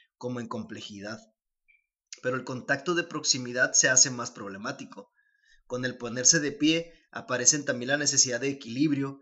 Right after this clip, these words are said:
y el miedo a caer, que va a tener una importancia capital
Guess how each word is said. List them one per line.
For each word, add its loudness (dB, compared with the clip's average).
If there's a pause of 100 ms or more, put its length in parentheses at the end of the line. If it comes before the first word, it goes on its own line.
(120)
y -10
el -4
miedo -4
a -4
caer, 0 (320)
que -8
va 8
a 6
tener -2
una -4
importancia -6
capital -10